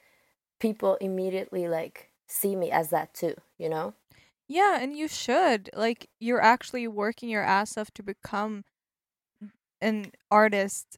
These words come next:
Speaker 2: in a full form, and
Speaker 1: Right.
Speaker 2: the beginning of it should be introducing yourself and looking at yourself as an artist. 'Cause if
Speaker 1: Exactly.
Speaker 2: you don't see it, no one else is gonna see it.
Speaker 1: Exactly. And that's what I feel. That's, like,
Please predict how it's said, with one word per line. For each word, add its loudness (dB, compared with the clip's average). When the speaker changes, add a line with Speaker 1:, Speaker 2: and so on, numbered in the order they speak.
Speaker 2:
in -2
a 0
full 0
form, 6
and 0
Speaker 1:
Right. -4
Speaker 2:
the -10
beginning 2
of 4
it 2
should 2
be -2
introducing 2
yourself 0
and -2
looking 0
at 0
yourself -2
as 2
an -4
artist. -4
'Cause -2
if -10
Speaker 1:
Exactly. 2
Speaker 2:
you 4
don't 4
see -2
it, -2
no -2
one 0
else 0
is -14
gonna -8
see -14
it. -10
Speaker 1:
Exactly. 2
And 2
that's 6
what 6
I 6
feel. 2
That's, 6
like, 0